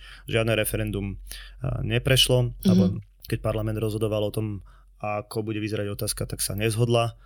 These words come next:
Speaker 1: a politici vlastne povedali, že to referendum je aj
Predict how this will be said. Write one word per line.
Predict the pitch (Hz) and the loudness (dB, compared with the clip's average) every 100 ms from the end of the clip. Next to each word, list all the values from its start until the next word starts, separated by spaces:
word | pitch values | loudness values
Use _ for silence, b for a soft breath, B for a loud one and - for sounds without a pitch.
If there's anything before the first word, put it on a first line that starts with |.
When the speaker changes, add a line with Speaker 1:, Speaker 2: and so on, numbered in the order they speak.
| - | -4
Speaker 1:
a | 110 107 107 104 | -4 -2 -4 -4
politici | 113 120 120 - 107 | -2 0 0 0 0
vlastne | 104 - | 2 0
povedali, | - 104 104 101 | 0 0 0 0
že | 101 95 b - | -2 -4 b -8
to | 110 110 | -2 0
referendum | 107 110 107 104 | 0 0 -2 -2
je | |
aj | 101 | -4